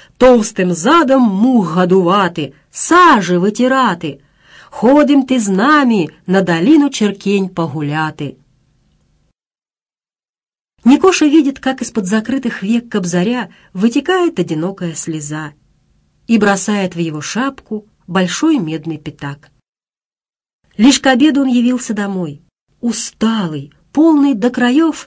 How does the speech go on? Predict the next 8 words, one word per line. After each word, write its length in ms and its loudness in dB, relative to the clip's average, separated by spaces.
впечатлений 760 0
этого 360 -4
волшебного 720 -4
сказочного 880 -6
дня. 320 -10
Мимо 320 4
его 180 2
ушей 500 -4